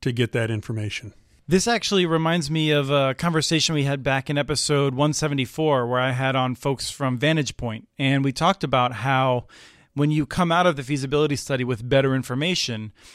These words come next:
Speaker 2: your actual next rounds of bidding and finding consultants or, or people that are gonna do the work of building the network,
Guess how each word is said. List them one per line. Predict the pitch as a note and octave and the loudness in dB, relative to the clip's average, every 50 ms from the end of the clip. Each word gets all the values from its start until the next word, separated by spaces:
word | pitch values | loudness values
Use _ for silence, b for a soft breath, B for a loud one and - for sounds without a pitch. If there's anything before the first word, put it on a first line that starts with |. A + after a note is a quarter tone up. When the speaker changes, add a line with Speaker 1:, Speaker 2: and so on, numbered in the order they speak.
| B B B | B B B
Speaker 2:
your | C3+ D3 D3+ | -4 -2 0
actual | D#3+ E3 D#3 - - F3 E3 D#3 D3+ D3 C3+ | 0 0 0 -2 -4 -4 -2 0 0 0 -2
next | C3 C3+ D3 D#3 D3+ - - - | -2 -2 -2 -2 -2 -4 -6 -6
rounds | D3 D3 C#3+ D3 D3 C#3+ C#3 A#2 | -4 -4 -2 -2 -2 -4 -4 -6
of | C3 B2 A#2 A2 G#2 | -6 -8 -8 -6 -4
bidding | C#3 E3 E3 D#3+ C3 A#2+ A2+ A#2+ C3+ | -2 -2 0 0 -2 -2 -4 -6 -6
and | C3 C3+ B2+ | -6 -6 -8
finding | - - C#3 C#3 D3 D3 C#3 C#3 C3+ C3+ B2+ | -6 -6 -4 -4 -2 -2 -2 -2 -2 -4 -4
consultants | A#2 D3 C3 - - C#3+ C3+ - C#3+ C#3+ C#3 - - | -4 -6 -4 -2 -2 -2 -2 -2 -4 -8 -8 -8 -8
or, | - F#3+ E3 D#3 D3 C#3+ C#3 C3+ C3+ C3 - | -4 -2 0 2 2 2 2 2 0 -2 -4
or | - D#3 C#3+ | -4 -4 -4
people | - - D#3 - D3+ | -2 -4 -4 -4 -2
that | C3+ C#3 C3 | -2 0 0
are | C3+ | 0
gonna | A#2+ C3+ C3 B2 | -2 -2 -4 -2
do | C3 B2+ | -2 -2
the | B2+ | -2
work | A#2+ C3 C3+ C3+ - | 0 -2 -2 -4 -4
of | C3 A2+ | -6 -4
building | C#3 C#3 C3 C3 | -2 -2 -2 -2
the | B2+ C#3+ | -2 -4
network, | F3+ F#3+ F3+ C#3+ C3 A#2+ - | -6 -6 -6 -6 -6 -6 -8